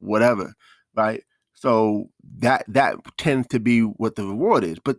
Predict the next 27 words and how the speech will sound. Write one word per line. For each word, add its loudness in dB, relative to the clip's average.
but -2
again, -2
if -8
you 0
wanna 0
change -4
that, -2
you 4
got 2
to -4
find 2
another 0
trigger. -6
Like, -4
"Okay, -6
I'm -6
stressed. 0
What 2
am 2
I 4
gonna 0
do -2
in -2
place -6
of -8
the -6
smoking?" -8